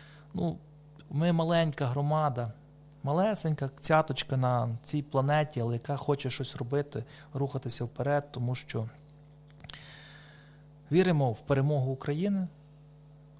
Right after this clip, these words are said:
Ми маємо бути об'єднані всі спільно, бо якщо ми зараз почнемо ділитися на чорних, білих, там, зелених, непонятно, то ми, е, бій Україна виграла. Щоб виграти війну, нам треба с-, всі обіди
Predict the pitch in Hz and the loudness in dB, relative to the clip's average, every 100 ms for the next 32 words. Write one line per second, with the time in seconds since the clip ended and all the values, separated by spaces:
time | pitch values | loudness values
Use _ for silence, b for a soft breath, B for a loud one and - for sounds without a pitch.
0 | - - 131 143 156 151 131 123 139 - | -20 -6 0 4 4 4 2 0 -4 -4
1 | - 120 123 139 117 117 117 113 - 143 | -6 -6 0 0 0 0 0 0 0 2
2 | 143 160 156 - - - 147 160 170 170 | 0 -2 -6 -10 -12 -4 -2 0 2 0
3 | 143 131 131 - 143 131 135 131 120 - | 0 -2 0 0 0 2 2 0 -2 -6
4 | - 135 127 120 127 131 127 110 127 120 | -4 0 0 0 0 -2 -2 -4 -2 -4
5 | - 139 123 123 113 113 131 120 - - | 0 0 2 0 -4 -2 -2 -2 -4 -6
6 | 120 117 127 135 139 135 127 127 113 135 | -4 -4 -2 2 4 2 0 -2 -2 -2
7 | 151 190 - 117 B B B B - 120 | -2 -2 -4 -6 B B B B -6 -2
8 | 117 143 160 127 117 - - - 120 113 | 0 2 2 2 0 -6 -20 -4 0 0
9 | - - 120 120 196 156 - 143 143 127 | -2 -4 -2 2 2 2 0 2 4 4
10 | 113 104 110 113 - B B B - 127 | 2 0 -2 -6 -10 B B B -2 2
11 | 143 147 147 143 139 151 175 175 135 131 | 6 6 4 2 4 8 10 10 8 6
12 | - 131 120 120 B B B B B B | 4 4 4 0 B B B B B B
13 | B B B B B B - - - - | B B B B B B -20 -20 -20 -20
14 | - - - - - - - - 160 127 | -20 -12 -8 -6 -8 -6 -2 2 4 2
15 | 107 120 110 104 | 2 2 2 0